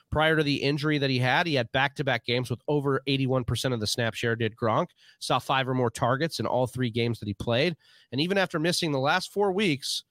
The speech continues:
he's the tight end thirteen in standard behind four touchdowns in those first two games. He's averaging two red zones per game, or two red zone targets per game that he starts. But we are going to get way better matchups for Gronk after this return from injury. The only, uh,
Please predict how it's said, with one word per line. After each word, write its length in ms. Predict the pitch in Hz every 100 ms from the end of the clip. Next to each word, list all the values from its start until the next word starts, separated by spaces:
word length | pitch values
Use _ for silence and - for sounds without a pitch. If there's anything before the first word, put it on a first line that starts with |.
| _ - - _
he's 180 | 143
the 60 | 117
tight 240 | - 170
end 160 | 170 160
thirteen 320 | 175 151 160
in 80 | 151
standard 400 | - 156 139 123
behind 280 | 120 135 127
four 280 | - 156 170
touchdowns 520 | - 151 - 120 120
in 80 | 127
those 140 | 120
first 300 | - 127 -
two 100 | 127
games. 300 | 117 110 95
He's 100 | 113
averaging 400 | 120 139 135 131 -
two 180 | 190
red 220 | 180 156 139
zones 260 | 143 135
per 160 | - 131
game, 540 | 110 135 131 113 110 107 _ _
or 40 | 135
two 200 | - 202 165
red 180 | 156 147
zone 120 | 147
targets 460 | - 151 147 135 -
per 140 | 127
game 440 | 113 139 147 120 107 - _
that 120 | 120
he 80 | 120
starts. 600 | - - 170 - - - _ _ _ _ _
But 200 | 160 170 -
we 160 | 156
are 60 | 156
going 280 | 165 196 190
to 60 |
get 180 | 151 151 -
way 460 | 117 131 202 214
better 200 | 196 185
matchups 380 | 165 156 147 143
for 160 | - 139
Gronk 340 | 135 135 123
after 320 | - 127 -
this 160 | 131 120
return 320 | 123 - 127
from 160 | 113 117
injury. 400 | 117 110 95 123 - _ _
The 100 | 135
only, 400 | 151 196 202 190 -
uh, 360 | 151 143 135